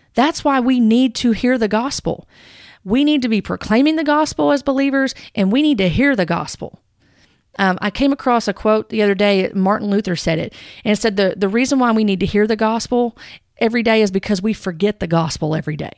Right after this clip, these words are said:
We need to hear the gospel daily. We need to remember from what we've been saved,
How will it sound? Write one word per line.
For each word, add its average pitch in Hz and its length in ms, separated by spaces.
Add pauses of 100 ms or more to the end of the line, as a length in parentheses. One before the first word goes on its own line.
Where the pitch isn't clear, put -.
(160)
We 254 240
need 262 320
to 240 180
hear 220 300
the 202 100
gospel 190 460
daily. 170 500 (680)
We 269 200
need 247 340
to 233 300 (220)
remember 220 500
from 190 260
what 180 220
we've 233 180
been 240 180
saved, 247 520